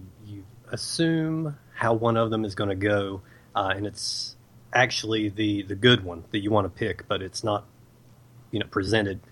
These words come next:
as that. You think there's gonna be dire consequences with that one. And unfortunately with that game, if you don't have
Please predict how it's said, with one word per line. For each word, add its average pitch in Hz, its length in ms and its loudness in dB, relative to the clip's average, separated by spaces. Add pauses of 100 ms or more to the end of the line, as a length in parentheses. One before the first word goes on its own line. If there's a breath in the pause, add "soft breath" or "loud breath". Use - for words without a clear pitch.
(140)
as 107 340 4
that. 85 260 -6
You 101 120 -8
think 98 160 -6
there's 98 160 -4
gonna 98 140 -6
be 92 100 -6
dire 98 340 2
consequences 92 920 -4 (400 soft breath)
with 95 180 -4
that 120 260 4
one. 92 180 -10 (260 soft breath)
And 110 260 0
unfortunately 117 540 2
with 95 160 -4
that 131 220 4
game, 101 200 -4
if 104 140 -12
you 143 100 -4
don't 127 380 2
have 110 640 0